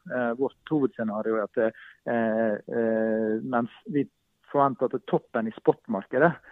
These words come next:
var i Q fire og ligger bak oss på sekstisju kroner,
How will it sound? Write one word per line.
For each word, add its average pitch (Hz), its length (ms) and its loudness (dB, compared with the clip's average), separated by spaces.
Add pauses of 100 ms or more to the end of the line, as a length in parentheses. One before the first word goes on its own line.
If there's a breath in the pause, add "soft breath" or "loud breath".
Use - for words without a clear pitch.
(160 loud breath)
var 135 220 8
i - 20 -2
Q 131 240 -2
fire 135 380 2
og 131 120 -4
ligger 123 220 -2
bak 127 200 0
oss 160 140 -2 (540 loud breath)
på 123 160 -6
sekstisju 117 880 -2
kroner, 127 380 0